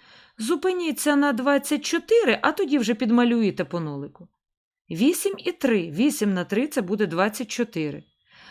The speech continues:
Або вісімдесят на тридцять — це буде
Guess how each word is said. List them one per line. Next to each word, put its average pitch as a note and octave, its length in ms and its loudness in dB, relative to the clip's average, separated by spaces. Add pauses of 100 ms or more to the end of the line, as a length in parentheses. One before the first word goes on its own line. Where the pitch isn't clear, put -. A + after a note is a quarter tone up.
(140)
Або B3 360 6
вісімдесят G#3 1000 2 (180)
на F#3 200 0
тридцять — G#3 720 0 (100)
це A#3 160 0
буде G#3+ 440 0